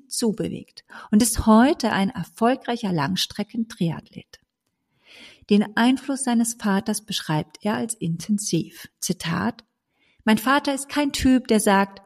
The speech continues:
‚Es ist okay, du hast dein Bestes gegeben.‘ Er legt viel Wert auf die technische Seite und Leistung.“ Zitat Ende. Doch Rudi erkannte früh, dass dieser leistungsorientierte Druck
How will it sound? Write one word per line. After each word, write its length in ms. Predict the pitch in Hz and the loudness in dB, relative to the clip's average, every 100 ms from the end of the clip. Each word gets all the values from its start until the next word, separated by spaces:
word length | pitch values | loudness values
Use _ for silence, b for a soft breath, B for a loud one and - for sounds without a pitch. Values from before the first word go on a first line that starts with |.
| - | -2
‚Es 100 | 220 | 2
ist 160 | 233 220 | 2 0
okay, 560 | - - 208 202 185 | -4 4 8 8 8
du 160 | 170 185 | 4 0
hast 220 | 180 - | -2 -2
dein 120 | 175 | -2
Bestes 440 | 165 180 185 190 - | 2 2 2 -6 -6
gegeben.‘ 600 | 160 160 156 - - _ _ b b b b b b | -4 -2 -2 -4 -10 _ _ b b b b b b
Er 140 | 202 | 4
legt 280 | 202 240 240 | 6 4 0
viel 280 | - 302 294 | 2 6 6
Wert 320 | 254 262 - | 6 4 2
auf 100 | 220 | -2
die 120 | - | -2
technische 540 | - 220 226 208 190 180 | -2 0 2 2 0 -2
Seite 480 | - 170 180 - 208 | -2 -2 -4 -4 -4
und 160 | 185 | -2
Leistung.“ 640 | 156 135 - - - - - _ _ _ _ - | -2 -4 -6 -10 -10 -12 -12 _ _ _ _ -4
Zitat 420 | 208 208 214 - | -4 0 -4 -2
Ende. 360 | 175 170 160 - _ _ b b b | -4 -2 -4 -10 _ _ b b b
Doch 240 | - 185 - | 2 2 4
Rudi 300 | 277 320 294 | 6 6 4
erkannte 580 | 190 - - 214 220 | 2 -4 0 0 0
früh, 600 | 202 - - 170 180 240 311 _ | -6 -8 -4 0 2 0 -4 _
dass 220 | - 180 - | -6 -6 -4
dieser 260 | 240 277 | -2 0
leistungsorientierte 1040 | 202 190 277 - 240 - 185 185 - 190 180 | 0 0 -2 0 0 2 2 2 0 -4 -6
Druck 460 | - - 220 - | -10 -4 -4 -4